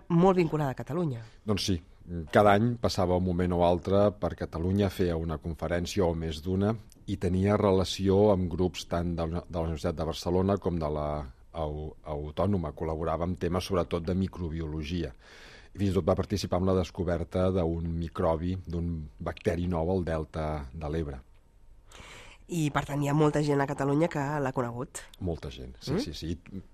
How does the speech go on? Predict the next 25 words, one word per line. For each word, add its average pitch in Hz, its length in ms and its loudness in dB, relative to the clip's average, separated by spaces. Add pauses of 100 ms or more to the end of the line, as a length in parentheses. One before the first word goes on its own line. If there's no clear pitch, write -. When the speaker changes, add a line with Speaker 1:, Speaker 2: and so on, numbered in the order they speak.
(100)
Speaker 2:
Molts 120 420 10
biòlegs 98 500 6
hem 95 140 4
est-, - 200 -4
hem 95 140 0
assistit, 92 640 -4
eh, 73 280 -6 (220)
bocabadats 98 680 6
a 104 80 6
les 95 160 2
seves 85 400 -2
conferències, 87 540 -4
perquè, 104 220 2
a - 20 8
més 104 200 6
a 104 60 4
més, 101 200 4
era 104 140 6
una 101 240 4
gran, 101 260 6
una 107 160 4
excel·lent 95 540 2
divulgadora. 73 640 -2 (920)
Speaker 1:
I, 147 400 2
eh, 127 40 -2